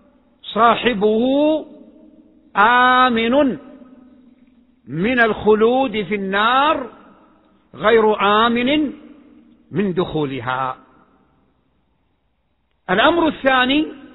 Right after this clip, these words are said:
"ويغفر ما دون ذلك"، يعني ما دون الشرك، ودون هنا أقل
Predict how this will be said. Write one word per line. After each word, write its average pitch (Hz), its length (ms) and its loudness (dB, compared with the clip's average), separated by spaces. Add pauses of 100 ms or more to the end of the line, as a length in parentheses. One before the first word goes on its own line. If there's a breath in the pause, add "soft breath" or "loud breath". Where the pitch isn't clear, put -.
(220)
"ويغفر 185 880 0
ما 220 680 2
دون 220 480 0
ذلك"، 208 680 -2 (1200)
يعني 160 800 -4 (640)
ما 196 420 0
دون 226 400 0
الشرك، - 720 -6 (1300)
ودون 196 540 -2
هنا 254 560 0 (200)
أقل 185 520 0